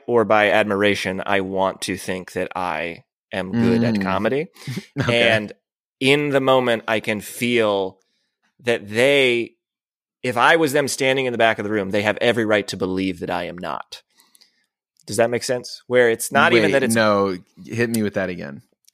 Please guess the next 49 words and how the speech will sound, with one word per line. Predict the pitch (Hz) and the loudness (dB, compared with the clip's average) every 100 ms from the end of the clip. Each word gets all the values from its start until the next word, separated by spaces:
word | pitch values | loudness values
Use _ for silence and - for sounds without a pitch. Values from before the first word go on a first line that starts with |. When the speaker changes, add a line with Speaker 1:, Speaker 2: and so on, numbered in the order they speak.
| _ | _
Speaker 1:
This | 139 214 | 0 0
might | 262 240 | 2 0
be, | 175 175 | 0 -2
we | 156 | 2
might | 185 175 | 2 2
just | 139 | 0
be | 143 123 | 0 0
examining | 104 110 117 120 117 | 0 0 2 0 -2
my | 110 107 | 0 -2
anxiety | 101 101 107 120 | -2 0 0 0
in | 123 | -2
real | 131 | -4
time, | 151 131 | -4 0
but | 139 - _ _ _ - - _ | -2 -2 _ _ _ -20 -20 _
when | 127 147 | -4 0
I, | 147 165 - - | 2 2 0 -8
so | - 165 | -2 2
if | 143 | 4
I'm | 151 165 175 | 4 4 2
on | 160 | 0
stage | - 131 - | 2 0 0
and | - 135 | 0 0
I'm | 135 123 - | 0 -6 -2
not | 139 135 | 0 2
doing | 123 123 104 | -2 -4 -2
well, | 104 85 80 - _ _ _ _ _ | -2 -4 -8 -20 _ _ _ _ _
uh, | - 107 101 98 95 - _ _ | -2 0 2 0 -2 -8 _ _
if | 127 120 | -4 0
I | 117 139 | 2 4
was | 165 147 | 2 0
in | |
the | 143 | 0
back | 123 117 - _ 135 | 2 0 -4 _ -6
of | 117 | -2
the | |
room | 117 113 | -2 2
watching | 104 107 113 | 2 2 0
someone | 104 107 98 | -4 -2 0
that | 98 | 2
I | 95 | 2
had | 101 | 0
never | 95 95 95 95 95 98 101 | 2 2 2 2 2 0 -2
seen | - 113 113 | -4 -2 -2
before, | 107 - 113 107 104 | -4 -4 0 0 0
or | 110 104 | 2 2
I | 107 | 2
was | 104 | 0
judging | 104 101 95 101 | 0 0 0 -6
someone | - 95 - - | -10 -10 -14 -18